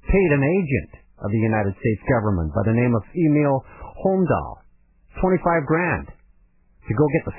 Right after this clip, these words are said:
skull of the Mexican revolutionary Pancho Villa.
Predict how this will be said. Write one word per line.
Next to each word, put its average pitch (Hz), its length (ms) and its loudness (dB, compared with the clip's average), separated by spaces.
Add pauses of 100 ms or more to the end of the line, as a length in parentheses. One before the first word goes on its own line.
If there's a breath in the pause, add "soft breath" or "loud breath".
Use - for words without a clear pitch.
skull 139 440 0
of 82 80 -10 (520)
the 110 60 2
Mexican 127 500 0
revolutionary 117 800 0
Pancho 127 320 0
Villa. 131 320 -4